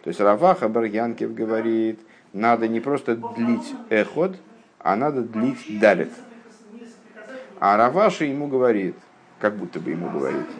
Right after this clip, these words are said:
э, для того, чтобы длить далит, надо хес не проглатывать. Так вот, э, в этом смысл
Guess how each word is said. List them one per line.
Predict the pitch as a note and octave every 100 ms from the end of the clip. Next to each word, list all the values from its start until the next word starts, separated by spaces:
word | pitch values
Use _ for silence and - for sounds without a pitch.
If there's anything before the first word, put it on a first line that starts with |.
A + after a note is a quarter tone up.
| - - - - - - -
э, | - F#2+ F#2+ F#2+ - - - - - G#2
для | A2+ A#2+
того, | D3
чтобы | C#3+ A#2+ A2+
длить | C3+ G#2+
далит, | C#3 F3+ F3
надо | G#2+ A2 A2+ A#2+ F#2+ -
хес | C#3
не | G#2+
проглатывать. | F#2+ F#2+ G2 F2 E2 - - _ _ _ _ _ _ _ - - - - -
Так | A2+
вот, | C3 C3 -
э, | - A2+
в | A#2
этом | D#3 D#3 A#2
смысл | G2+ C3+ C3 A2 F2